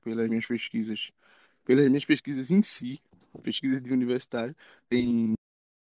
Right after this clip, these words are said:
quarenta e três organizadores de torneio, né, hoje ativos, e esses quarenta e três organizadores de torneio,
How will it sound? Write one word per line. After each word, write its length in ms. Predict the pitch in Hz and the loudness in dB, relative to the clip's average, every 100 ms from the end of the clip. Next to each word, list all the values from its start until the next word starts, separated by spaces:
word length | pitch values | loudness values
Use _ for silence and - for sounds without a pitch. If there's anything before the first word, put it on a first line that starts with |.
| 113 110 _ _ _ _ _ _ | -4 -4 _ _ _ _ _ _
quarenta 520 | 127 - 139 214 226 | -4 -2 2 2 2
e 100 | 190 | -2
três 280 | - 147 143 | -4 -4 -2
organizadores 800 | 147 139 143 147 131 127 127 123 | -2 -4 -6 -4 -2 -2 -4 -6
de 120 | 135 | -10
torneio, 380 | 127 117 120 160 _ _ _ _ _ _ _ _ | -6 -6 -8 -12 _ _ _ _ _ _ _ _
né, 460 | 110 104 104 101 92 - _ | -14 -12 -10 -12 -14 -18 _
hoje 280 | 113 117 135 _ _ - | -6 -4 -6 _ _ -12
ativos, 720 | 117 - - 113 127 151 - _ _ _ _ _ _ _ | -12 -12 -4 -4 -2 -8 -12 _ _ _ _ _ _ _
e 760 | 117 110 117 117 120 117 113 107 | -4 -2 0 0 0 0 0 -2
esses 160 | 127 | -4
quarenta 320 | - 135 147 156 | -4 -4 -2 -4
e 60 | |
três 360 | 143 135 139 135 | -4 -4 -4 -4
organizadores 560 | 135 139 139 135 135 | -8 -6 -4 -4 -4
de 120 | 135 139 | -8 -10
torneio, 640 | 151 139 135 143 156 165 | -6 -6 -4 -2 -2 -4